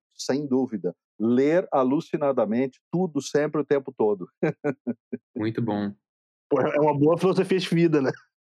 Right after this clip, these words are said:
Speaker 1: Totalmente, cara. É, é, assim, as pessoas às vezes não entendem uma coisa básica e raramente me, a gente tem espaço pra explorar um pouco mais essas coisas. Como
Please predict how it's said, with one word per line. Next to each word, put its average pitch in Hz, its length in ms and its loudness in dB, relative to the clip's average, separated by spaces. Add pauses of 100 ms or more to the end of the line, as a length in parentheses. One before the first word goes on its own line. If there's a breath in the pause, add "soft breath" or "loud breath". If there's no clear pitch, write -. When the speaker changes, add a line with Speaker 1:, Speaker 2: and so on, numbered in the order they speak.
(200)
Speaker 1:
Totalmente, 170 720 0
cara. 107 320 2
É, 127 80 2
é, 110 420 -2
assim, 120 360 -2
as 120 100 -2
pessoas 151 420 -2
às 131 140 -2
vezes 135 280 0
não 135 140 0
entendem 127 320 0
uma 120 180 0
coisa 113 300 -2
básica 110 600 -2 (560)
e 104 440 -2
raramente 123 640 0
me, 117 220 -4 (420)
a 107 100 -4
gente - 240 -6
tem 117 140 -2
espaço 113 640 -4
pra 104 140 -2
explorar 101 500 -2
um 95 60 -6
pouco 101 340 -4
mais 101 360 -2
essas 101 360 -4
coisas. 80 400 -12 (800)
Como 185 400 0